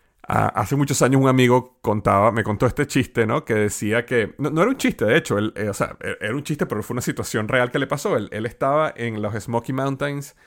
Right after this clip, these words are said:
en Tennessee, ya yo estaba en ese momento viviendo en Cincinnati, y él me cuenta que, que vio un oso, y entonces él me está mostrando las fotos del oso. Yo veo que la, las fotos que había tomado estaban súper cerca del oso. Yo le digo, "Tú estás loco, ¿cómo tú te acercas tanto al oso?". Y entonces él me dice a mí, "Bueno,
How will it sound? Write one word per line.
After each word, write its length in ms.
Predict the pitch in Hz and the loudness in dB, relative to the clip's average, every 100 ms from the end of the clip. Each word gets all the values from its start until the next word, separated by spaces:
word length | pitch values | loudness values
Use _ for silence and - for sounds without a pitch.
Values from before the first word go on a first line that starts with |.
| _ | _
en 200 | - 117 | -10 -8
Tennessee, 560 | 117 117 139 147 107 - _ _ _ _ - | -4 -4 -4 -4 -4 -6 _ _ _ _ -6
ya 100 | 104 | -4
yo 60 | |
estaba 200 | 104 123 | -2 -2
en 40 | 123 | -2
ese 120 | 123 | -4
momento 200 | 104 123 | -4 -4
viviendo 260 | 110 95 | -4 -4
en 60 | 107 | -4
Cincinnati, 600 | 123 123 135 101 90 92 _ _ - _ | -2 -2 -2 -2 -6 -12 _ _ -20 _
y 100 | 123 | -2
él 80 | 117 | 0
me 100 | 135 | 0
cuenta 300 | 143 151 147 | -2 -2 -2
que, 200 | - 113 | -2 -6
que 200 | - 110 | -4 -6
vio 180 | 107 113 | -2 0
un 140 | 139 | 0
oso, 240 | 185 233 110 | 0 -2 -4
y 60 | |
entonces 200 | 101 104 | -4 -6
él 60 | 147 | -6
me 80 | 147 | -6
está 160 | - | -4
mostrando 340 | 156 139 139 151 | -4 -2 -2 -2
las 120 | 123 | -2
fotos 320 | - 107 127 | -2 -4 -2
del 160 | 139 131 | -2 -2
oso. 220 | 196 - | -4 -6
Yo 140 | 101 | -4
veo 160 | 104 165 | -2 -2
que 120 | 202 | -4
la, 80 | - - - - - | -6 -10 -18 -20 -4
las 200 | 156 156 | 0 2
fotos 280 | 160 147 180 | 6 6 6
que 80 | 175 | 4
había 180 | 131 | 4
tomado 200 | 139 156 | 2 0
estaban 220 | 151 143 156 | 0 0 0
súper 320 | - 160 113 | 0 2 0
cerca 380 | - 160 139 120 | 4 2 4 0
del 140 | 104 | 2
oso. 160 | 104 - | -2 -4
Yo 100 | 110 | -4
le 60 | |
digo, 100 | 131 | -4
"Tú 60 | 127 | -4
estás 180 | - 254 | -4 0
loco, 200 | 359 - | 0 0
¿cómo 180 | 254 | -4
tú 60 | 330 | -2
te 80 | 359 | -2
acercas 360 | - 311 262 | -2 -4 -2
tanto 260 | - 202 208 | 0 2 4
al 120 | 180 | 4
oso?". 260 | 117 - 90 _ _ _ - | 4 0 -12 _ _ _ -6
Y 80 | 143 | -2
entonces 220 | 143 151 | -2 -2
él 80 | 175 | 0
me 80 | |
dice 160 | 175 175 | 0 0
a 20 | |
mí, 220 | 147 107 - - - _ - | 0 -2 -6 -20 -20 _ 0
"Bueno, 300 | 190 135 | 2 2